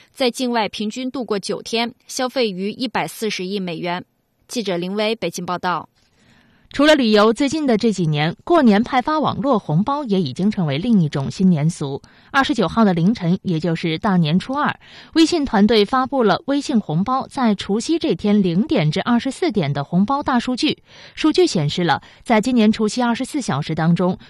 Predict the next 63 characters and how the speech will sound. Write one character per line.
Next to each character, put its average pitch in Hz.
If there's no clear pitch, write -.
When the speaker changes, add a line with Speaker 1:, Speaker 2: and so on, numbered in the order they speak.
Speaker 2:
全 262
国 240
微 302
信 311
用 202
户 190
共 262
收 185
发 196
微 202
信 196
红 165
包 214
一 226
百 123
四 -
十 208
二 285
亿 220
个， 147
数 240
字 190
再 196
创 180
历 175
史 135
新 165
高。 165
这 294
其 240
中 240
收 262
到 226
红 196
包 247
最 302
多 320
的 294
一 156
人， 151
一 269
天 302
之 285
内 254
收 160
到 147
了 139
一 185
万 339
多 165
个 143
红 147
包， 160
让 165
人 143
羡 170
慕。 139
除 254
了 262
微 285
信 277
红 175
包， 180